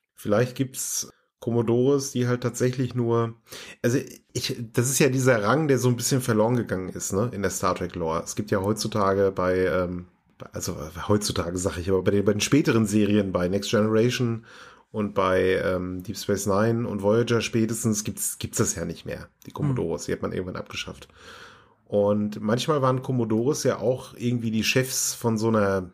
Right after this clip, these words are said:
Speaker 1: Sternbasis oder sowas, also die Administratoren da drauf.
Speaker 2: Ja, aber selbst da reicht es nicht aus, eine bürokratische Ausbildung zu haben.
Speaker 1: Ist das so?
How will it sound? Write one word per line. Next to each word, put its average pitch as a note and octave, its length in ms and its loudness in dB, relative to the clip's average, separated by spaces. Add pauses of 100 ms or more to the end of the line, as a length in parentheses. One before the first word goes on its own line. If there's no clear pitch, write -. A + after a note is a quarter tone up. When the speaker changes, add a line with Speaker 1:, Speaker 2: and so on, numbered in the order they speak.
(180)
Speaker 1:
Sternbasis F#2 1160 -2 (320)
oder G2+ 200 0
sowas, F2+ 460 -6
also F#2+ 160 -6
die G#2+ 160 -4
Administratoren G#2+ 960 0
da F2 100 -2
drauf. E2 420 -8 (380)
Speaker 2:
Ja, D3 140 0
aber C#3+ 200 2
selbst D3 360 0
da D3+ 160 2
reicht E3+ 400 -2
es - 280 -6 (120)
nicht F3 340 0
aus, D#3 380 0 (100)
eine D#3 180 2
bürokratische E3 840 0
Ausbildung C3 560 -2
zu A2 260 -6
haben. F#2+ 440 -10 (160)
Speaker 1:
Ist F3 180 2
das C3+ 160 2
so? E2+ 180 -4